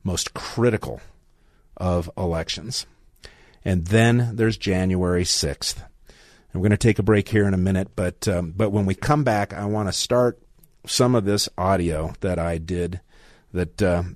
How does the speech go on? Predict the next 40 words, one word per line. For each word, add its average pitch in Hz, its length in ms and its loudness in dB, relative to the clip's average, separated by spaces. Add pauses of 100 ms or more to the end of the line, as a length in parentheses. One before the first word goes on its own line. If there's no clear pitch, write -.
(180)
that 107 140 0
I 90 120 0
found, 98 680 0
that, 90 360 -2
uh, 87 200 0
John 110 340 0
put 107 180 2
together 104 380 2
for 95 300 0
us - 200 -6 (340)
this - 220 0
evening. 90 400 4 (1300)
And 117 100 2
it 107 100 4
all 127 180 8
relates 127 340 4
to 123 120 0
John 90 380 2
Strand. 80 540 -2
John 104 240 2
Strand 104 420 0
is 98 140 0
a 82 80 -2
thirty-five-year-old, 87 1040 0 (680)
and, 90 520 -6
um, 87 420 -6 (100)
uh, 92 140 -8
he's 87 300 -8
a 82 100 -6
s-, - 320 -12
super - 760 0
good-looking 92 680 -2
guy. 87 320 -2
He's 92 260 -2
a, 76 280 -6
so 95 200 -2
he 92 100 0
was 98 120 -2
a 101 60 0
model. 117 420 -2